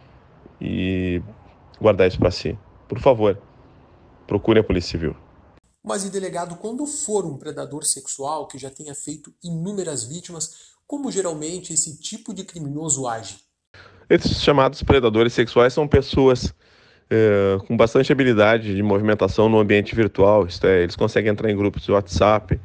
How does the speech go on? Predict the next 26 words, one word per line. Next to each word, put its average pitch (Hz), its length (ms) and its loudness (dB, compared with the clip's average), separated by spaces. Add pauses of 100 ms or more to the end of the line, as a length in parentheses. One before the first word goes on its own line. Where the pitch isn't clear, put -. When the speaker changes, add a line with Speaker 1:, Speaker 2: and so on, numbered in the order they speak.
(400)
Speaker 1:
em 98 120 0
chats. - 600 0 (400)
É, 98 280 0
modernamente 107 580 4
a 107 60 -2
gente 104 80 -6
tem 110 120 2
verificado 107 600 2
que - 100 -2
eles, 98 480 0
é, 98 460 2
jogam 98 520 2
joguinhos 98 440 0
da 98 100 2
internet, 120 640 2 (580)
né? 101 140 -2 (560)
Nesses 117 320 2
ambientes 117 440 2
eles 117 200 0
conseguem 113 380 2
estabelecer 107 760 2
relações 98 360 2
de 110 80 -8
confiança 104 600 2 (520)
com 117 120 2
crianças 104 560 2